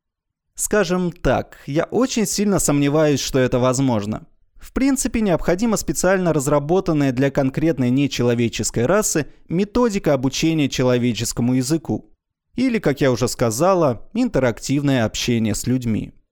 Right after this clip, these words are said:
Если у чужаков есть либо та, либо другая возможность, они смогут почерпнуть много информации из наших телепередач.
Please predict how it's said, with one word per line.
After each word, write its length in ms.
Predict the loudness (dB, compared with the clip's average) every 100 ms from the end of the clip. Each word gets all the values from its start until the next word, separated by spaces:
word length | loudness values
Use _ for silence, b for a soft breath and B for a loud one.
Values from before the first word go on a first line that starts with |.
| _ -6
Если 320 | -2 -2 0
у 80 | -2
чужаков 540 | 0 0 0 0 -2 -2
есть 340 | 0 0 0
либо 300 | 0 2 0
та, 240 | 0 0
либо 320 | 0 0 -2 -2
другая 380 | -2 0 0
возможность, 720 | 0 0 0 0 0 -2 -4 -16 -18 _ _
они 260 | -2 0 0
смогут 420 | 0 0 0 -2
почерпнуть 680 | -2 -2 -2 -2 -2 -2 0
много 340 | 0 2 0
информации 960 | 0 0 2 2 2 0 0 0 -2 -4
из 180 | -4 0
наших 400 | 2 2 0 -4
телепередач. 880 | 0 0 0 0 0 2 0 -4